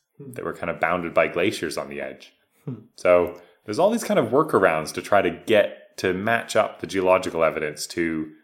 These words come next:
Speaker 2: a climate that everyone else is happy with.
Speaker 1: Hmm. So do you, w-, when you meet, like, a climate modeling scientist in the, in the corridor of wherever you're
Speaker 2: <laughs>
Speaker 1: working at, do you just, you know, just look at them intently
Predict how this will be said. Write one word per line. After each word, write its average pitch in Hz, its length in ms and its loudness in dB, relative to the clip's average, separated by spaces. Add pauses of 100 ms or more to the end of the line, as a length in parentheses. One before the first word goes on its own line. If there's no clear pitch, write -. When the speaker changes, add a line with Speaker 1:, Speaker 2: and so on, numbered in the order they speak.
(160)
Speaker 2:
a - 60 -18
climate 95 580 -4
that 78 140 -4
everyone 82 380 -2
else 85 200 -2
is 78 100 -14
happy - 340 -12
with. - 180 -12 (140)
Speaker 1:
Hmm. 117 160 -12 (320)
So 160 180 -10
do 135 100 -6
you, 135 300 0
w-, 117 240 -8
when 117 220 -4
you 117 40 -2
meet, 117 320 -4
like, 107 220 -8
a 98 320 -8 (720)
climate 104 640 -4
modeling 104 420 -2
scientist 104 680 -8
in 107 140 -4
the, 101 540 -4
in 131 100 -8
the 113 60 -2
corridor 101 600 -2 (140)
of 110 220 -6
wherever 107 300 0
you're 117 120 2
Speaker 2:
<laughs> 113 180 6
Speaker 1:
working 110 180 -8
at, 104 180 -6
do 117 80 -4
you 120 160 0
just, 110 240 -6
you 131 80 -4
know, 104 260 -4
just - 260 -10
look 117 160 -6
at 107 80 -8
them 110 160 -2
intently 107 540 -6